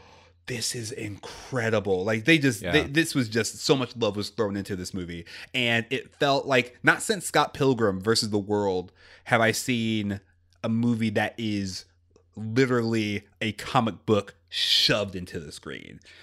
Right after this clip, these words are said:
Speaker 2: Yeah. Yeah, that's true. And I love, uh, Danny Elfman's score for this. Um, but that scene that you're talking about with the, the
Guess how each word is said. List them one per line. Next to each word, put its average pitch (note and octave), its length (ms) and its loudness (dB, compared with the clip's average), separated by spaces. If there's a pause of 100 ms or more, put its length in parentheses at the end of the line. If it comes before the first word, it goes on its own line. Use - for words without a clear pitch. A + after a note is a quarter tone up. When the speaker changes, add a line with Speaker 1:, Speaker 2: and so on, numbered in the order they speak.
(240)
Speaker 2:
Yeah. D#2 260 -4 (240)
Yeah, G2 220 -2
that's G#2+ 120 -2
true. B2 160 0
And C#3+ 240 4
I D#3 160 8
love, E3+ 460 6 (460)
uh, G2+ 400 2 (600)
Danny B2+ 360 4
Elfman's G#2 760 0
score A2+ 380 2
for - 140 -6
this. F2+ 400 -2 (120)
Um, G2 520 2
but C3 160 0
that A#2+ 180 4
scene D3+ 260 4
that B2+ 140 6
you're G#2 140 -2
talking A#2 420 0
about F#2 340 2
with G2 160 -4
the, F2+ 420 -2 (220)
the E2 260 -2